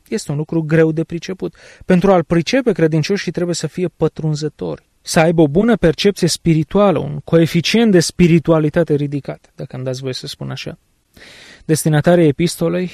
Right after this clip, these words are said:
ca și unii dintre credincioșii de astăzi, erau grei la pricepere, nu doreau să audă lucruri greu de înțeles. În adevăr, voi, care de mult trebuia să fiți învățători, aveți iarăși trebuință de cineva să vă învețe cele dintâi adevărul ale cuvintelor lui Dumnezeu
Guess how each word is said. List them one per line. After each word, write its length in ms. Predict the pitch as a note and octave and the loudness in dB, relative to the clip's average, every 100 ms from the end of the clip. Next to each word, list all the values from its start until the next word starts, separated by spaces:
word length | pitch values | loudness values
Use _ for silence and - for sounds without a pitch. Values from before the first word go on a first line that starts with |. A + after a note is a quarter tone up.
| - | -14
ca 120 | - C#3 | -10 -10
și 140 | - | -6
unii 180 | D3 D3 | -2 0
dintre 280 | C#3+ C3+ C3+ | 0 0 -2
credincioșii 640 | C#3+ C#3 C3+ - E3 E3 | 0 0 0 0 0 0
de 100 | D3 | 0
astăzi, 560 | E3 - D3 C#3 - - _ _ _ _ _ _ _ _ | 0 -2 -6 -6 -8 -16 _ _ _ _ _ _ _ _
erau 300 | D#3+ C3+ B2+ | -4 -4 -2
grei 320 | D#3 D#3+ F3+ | 2 4 4
la 120 | F3 | 4
pricepere, 600 | D#3+ D#3+ - D#3 C#3+ C3 _ _ | 2 -2 0 -2 0 -4 _ _
nu 240 | E3 D#3+ | 2 4
doreau 440 | F#3 F#3 F3 G3+ F#3 | 6 6 6 4 2
să 180 | - C#3+ | -2 -4
audă 260 | C#3 C#3 | -4 -2
lucruri 420 | C3+ D3+ - C#3 C3 C3 | 0 0 0 -2 -2 0
greu 440 | D3+ D#3 E3 C#3+ | 2 4 2 2
de 100 | C3 | -2
înțeles. 500 | C3 - D3+ E3 - _ _ _ _ _ - - - - | -8 -10 -14 -14 -18 _ _ _ _ _ -20 -20 -20 -4
În 120 | F#3 | 2
adevăr, 400 | G#3 A#3+ B3 D4 | 4 4 4 4
voi, 440 | F#3+ C#3 E3+ G#3 G3+ | 2 4 6 6 4
care 320 | - F#3 F3 | 2 2 2
de 200 | D3+ C#3+ | 2 2
mult 240 | E3+ G3+ | 4 4
trebuia 260 | G3+ F3 F#3 | 4 2 2
să 140 | F3 | 2
fiți 240 | F#3+ G3 - | 2 2 2
învățători, 640 | F#3 G3 G3+ G3 C4+ A#3 - _ _ | 2 2 2 0 2 0 -2 _ _
aveți 340 | - E3+ F#3 G#3+ | 2 2 4 4
iarăși 400 | C#4 C#4 F3+ - | 4 4 2 2
trebuință 500 | E3 D3+ E3+ E3+ D#3 | 0 2 2 0 2
de 100 | D3+ | 0
cineva 360 | - D3 C#3+ | 0 0 2
să 160 | D#3 D3 | 0 -2
vă 100 | C#3+ | -2
învețe 340 | C#3+ D3 - | 0 0 0
cele 280 | C#3+ E3 D#3 | -2 2 2
dintâi 480 | D3 C#3+ - F3+ F3+ | 2 0 0 2 2
adevărul 520 | E3 D3+ D3 D#3 D3 | 2 2 4 4 2
ale 180 | C#3+ C#3 | 2 -2
cuvintelor 600 | - C#3 D#3+ D#3 C#3+ C#3+ | -4 -4 -2 0 0 2
lui 120 | C#3 | 0
Dumnezeu 480 | C3+ C#3 C3+ C#3+ C#3 | -2 -2 0 0 -2